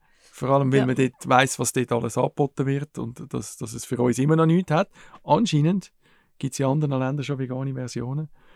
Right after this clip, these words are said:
Speaker 1: aber bei uns noch nicht.
Speaker 2: Ja,
Speaker 1: Das
Speaker 2: das
Speaker 1: finde ich
Speaker 2: finde
Speaker 1: ein
Speaker 2: ich,
Speaker 1: bisschen schade,
Speaker 2: das
Speaker 1: dass die
Speaker 2: finde
Speaker 1: Schweiz
Speaker 2: ich
Speaker 1: immer so
Speaker 2: super,
Speaker 1: hinterher
Speaker 2: super
Speaker 1: hinkt.
Speaker 2: schräg. Aber ich, äh, freue mich, und zwar haben wir, ähm,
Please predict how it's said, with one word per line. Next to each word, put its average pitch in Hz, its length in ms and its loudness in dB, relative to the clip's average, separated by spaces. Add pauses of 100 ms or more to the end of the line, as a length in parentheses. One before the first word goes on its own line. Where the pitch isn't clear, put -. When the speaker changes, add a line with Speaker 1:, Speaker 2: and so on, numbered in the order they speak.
(280)
Speaker 1:
aber 110 160 -12
bei 104 180 -12
uns 104 220 -12
noch 104 160 -10
nicht. - 240 -18 (160)
Speaker 2:
Ja, 202 80 0
Speaker 1:
Das 190 120 0
Speaker 2:
das 196 140 -6
Speaker 1:
finde 190 160 -2
ich 180 40 -4
Speaker 2:
finde 185 80 -2
Speaker 1:
ein - 20 -6
Speaker 2:
ich, - 0 -
Speaker 1:
bisschen 196 180 -4
schade, 196 40 -2
Speaker 2:
das 202 80 0
Speaker 1:
dass 190 80 -4
die 190 60 -2
Speaker 2:
finde 180 140 -2
Speaker 1:
Schweiz 151 220 -2
Speaker 2:
ich 143 80 -4
Speaker 1:
immer 147 80 -2
so 143 80 -4
Speaker 2:
super, - 80 0
Speaker 1:
hinterher 127 380 -2
Speaker 2:
super 131 160 -4
Speaker 1:
hinkt. 117 180 -2
Speaker 2:
schräg. 185 420 -4 (380)
Aber 254 420 6
ich, 277 360 2 (180)
äh, - 160 -4
freue 214 320 6
mich, 247 220 4 (160)
und 220 260 0
zwar 196 440 4
haben 202 320 2
wir, 196 520 0 (180)
ähm, 175 800 -2